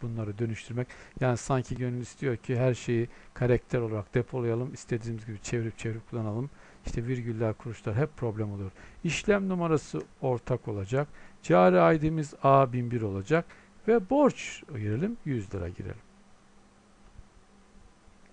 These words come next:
Evet, şimdi gidip ca sabite bakmamız lazım. Sorguyla da bakabiliriz.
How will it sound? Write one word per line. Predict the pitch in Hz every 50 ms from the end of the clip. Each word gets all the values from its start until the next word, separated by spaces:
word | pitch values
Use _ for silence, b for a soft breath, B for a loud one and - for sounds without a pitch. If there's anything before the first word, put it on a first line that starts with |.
| _ B B B B B B B B B B - -
Evet, | 269 277 247 160 123 - - - - _ _ -
şimdi | - - - 233 254 240 262 254 262 - - _
gidip | - 175 165 208 247 - - -
ca | - 208 214 233 220
sabite | - - 196 190 185 175 175 - - 220 170 160
bakmamız | 170 160 - - - 165 156 156 151 131 123
lazım. | 120 104 104 110 139 208 262 294 - -
Sorguyla | - - - - 208 214 247 247 254 277 285 277 254
da | 202 165
bakabiliriz. | 147 123 - - 127 110 107 104 104 101 110 143 202 233 - - -